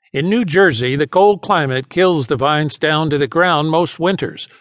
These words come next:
slowing its progression. The thick woody roots survive, however, and the plants resprout in the spring. In Summit, New Jersey, a patch of kudzu thrives on a hillside at Reeves Reed Arboretum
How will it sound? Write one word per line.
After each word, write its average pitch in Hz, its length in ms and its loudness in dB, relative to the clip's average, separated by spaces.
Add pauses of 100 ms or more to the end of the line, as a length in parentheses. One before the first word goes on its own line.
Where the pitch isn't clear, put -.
(160)
slowing 135 560 0
its 135 220 -4
progression. 170 560 -2 (760)
The 101 80 -6
thick - 380 -4
woody 139 300 0
roots 135 400 -2
survive, 147 540 0
however, 123 600 -2 (220)
and 123 100 -4
the 104 80 -4
plants 160 440 -4
resprout 156 720 0
in 143 140 0
the 151 100 0
spring. 165 560 -2 (640)
In 196 140 -4
Summit, 208 420 -2
New 120 160 -2
Jersey, 139 500 -2 (220)
a 101 80 -10
patch 143 400 -2
of 170 220 -4
kudzu 123 500 -2
thrives 147 500 0
on 143 140 0
a 135 80 0
hillside 143 600 0
at 139 140 0
Reeves 156 440 -4
Reed 185 320 -2
Arboretum 196 720 0